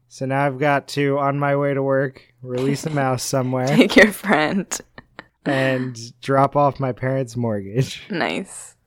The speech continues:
Speaker 2: So a lot of responsibility for you today, it seems like.
Speaker 1: Yeah, a lot happening before ten A M this morning.
Speaker 2: Yeah.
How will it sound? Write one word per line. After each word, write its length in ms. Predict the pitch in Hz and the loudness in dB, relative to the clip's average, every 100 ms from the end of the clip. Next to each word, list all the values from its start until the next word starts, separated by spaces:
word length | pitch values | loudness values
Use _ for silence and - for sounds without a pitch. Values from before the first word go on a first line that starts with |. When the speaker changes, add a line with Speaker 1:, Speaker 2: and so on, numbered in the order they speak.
| _ _ - | _ _ -8
Speaker 2:
So 320 | - 170 156 - - | -2 0 -2 -10 -10
a 60 | 160 | -2
lot 160 | 165 | 0
of 40 | 180 | 0
responsibility 680 | 190 185 175 160 160 190 180 | -2 -4 -4 -2 0 0 -4
for 100 | 117 | -6
you 140 | 95 | -8
today, 420 | - - 71 190 185 | -8 -8 -8 -8 -12
it 100 | 190 | -12
seems 300 | - - - | -10 -10 -8
like. 320 | 101 202 - | -10 -10 -10
Speaker 1:
Yeah, 300 | - 135 139 | -4 -2 0
a 20 | |
lot 320 | 117 135 214 110 | 0 0 0 -2
happening 540 | 117 151 156 139 127 | -2 0 0 0 0
before 560 | 120 - 131 135 127 110 | -4 -4 -2 0 -2 -6
ten 240 | - 135 | -8 -4
A 200 | 135 127 | -4 -4
M 180 | 131 156 | -4 -6
this 200 | 127 - | -8 -8
morning. 440 | 120 120 117 117 - | -10 -8 -8 -6 -2
Speaker 2:
Yeah. 360 | 170 85 - | -2 -2 -8